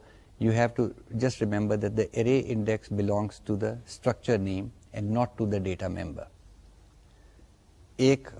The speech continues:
آخری چیز بات کرتے چلیں، پچھلی دفعہ ہم نے بات کی تھی size of operator کی۔ size of جو ہے وہ اسٹرکچرز کے ساتھ بھی استعمال ہوتا ہے۔ اب دیکھیں اسٹرکچر کے اندر مختلف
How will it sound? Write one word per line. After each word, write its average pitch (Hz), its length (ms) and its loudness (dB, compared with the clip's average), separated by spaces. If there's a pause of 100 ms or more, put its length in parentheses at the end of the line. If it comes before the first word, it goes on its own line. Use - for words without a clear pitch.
آخری 117 260 2
چیز 117 300 -2
بات 101 260 2
کرتے 107 280 0
چلیں، 107 280 -2 (420)
پچھلی 107 260 -2
دفعہ 107 240 2
ہم 107 80 2
نے 107 80 0
بات 98 320 0
کی 104 160 -4
تھی 113 140 -2 (100)
size 104 380 2 (180)
of 92 240 -2 (140)
operator 87 420 -4 (100)
کی۔ 78 120 -10 (1000)
size 135 280 4
of 143 140 -2
جو 131 120 2
ہے 123 100 0
وہ 139 120 -4
اسٹرکچرز - 500 0
کے 117 80 0
ساتھ 90 300 -2
بھی 104 140 2
استعمال 87 420 -4
ہوتا 90 340 -4
ہے۔ 110 140 -6 (580)
اب 113 120 0
دیکھیں 113 260 0
اسٹرکچر 113 460 -2
کے 120 120 0
اندر 117 220 2 (200)
مختلف 123 540 2